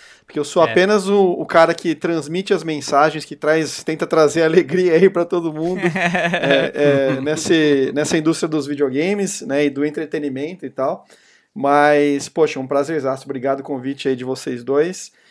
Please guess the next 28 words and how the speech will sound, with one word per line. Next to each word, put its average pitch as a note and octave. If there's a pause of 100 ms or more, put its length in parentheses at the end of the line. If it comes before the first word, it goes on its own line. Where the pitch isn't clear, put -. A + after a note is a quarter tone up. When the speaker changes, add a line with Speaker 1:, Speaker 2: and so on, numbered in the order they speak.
(260)
Speaker 1:
E, F3
cara, D#3+
assim, E3+
pra D#3+
começar F3
aí D#3
rapidinho, D3+
né, E3+
é, A#2+ (460)
comecei F3+
nesse, G3+
assim, D#3
eu, C#3+ (720)
eu D3
tenho G3
dois G3+
começos, F3
né, D3+
na C3+
indústria C#3
de C3+
games B2+
aí. A#2
Comecei D3
há E3
dez E3
anos E3+
atrás, D#3